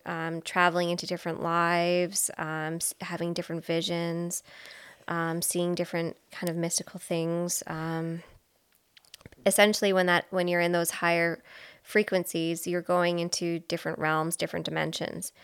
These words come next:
You're actually traveling into higher dimensions. Um, now, I think just remember that we operate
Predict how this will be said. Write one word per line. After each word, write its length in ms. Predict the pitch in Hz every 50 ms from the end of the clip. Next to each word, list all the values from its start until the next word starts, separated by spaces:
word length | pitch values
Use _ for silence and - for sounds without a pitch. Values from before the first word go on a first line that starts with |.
| - - - - - _ _ _
You're 120 | - 165
actually 360 | 156 151 160 - - 160 165 160
traveling 420 | - - 160 160 151 160 165 160
into 180 | 160 160 165 160
higher 640 | 175 - - 165 170 165 165 165 170 180 170 - - _ _ _ _ -
dimensions. 640 | - - - - 175 - - - - - - - - _ - - - - - - - - - _ -
Um, 360 | 175 170 165 160 170 170 - - _ _ _ _ -
now, 140 | 214 202 196
I 100 | 196 208
think 300 | - 247 262 294 - - _ _ _ _ _ _ _ _ _ _ _ _ - -
just 180 | - 233 -
remember 360 | - 214 208 208 202 202 190 190
that 200 | 185 180 180 -
we 140 | 190 202
operate 580 | 196 180 180 - 190 185 185 185 202 220 -